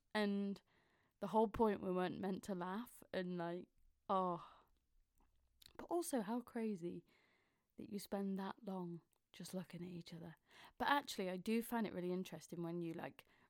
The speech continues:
really look at someone's face and then they don't look like that person anymore, and you're like, "Whoa, you look weird," like, once you actually really look.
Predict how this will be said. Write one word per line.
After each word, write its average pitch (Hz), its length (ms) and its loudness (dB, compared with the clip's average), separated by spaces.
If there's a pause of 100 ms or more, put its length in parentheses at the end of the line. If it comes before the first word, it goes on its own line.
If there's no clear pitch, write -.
really 220 540 6
look 202 200 0
at - 80 -4
someone's 190 280 0
face 185 340 0
and 180 80 -2
then 175 100 2
they 170 120 0
don't 175 320 0
look 190 180 -6
like 175 220 -4
that 175 180 -6
person 175 360 -6
anymore, 208 320 0
and 285 100 -2
you're 175 160 -2
like, - 140 -12
"Whoa, 196 560 4 (920)
you 214 120 -2
look - 120 -8
weird," 226 640 4
like, 202 400 4
once 208 300 2
you 202 100 2
actually 185 420 -4
really 180 260 -4
look. 175 400 -4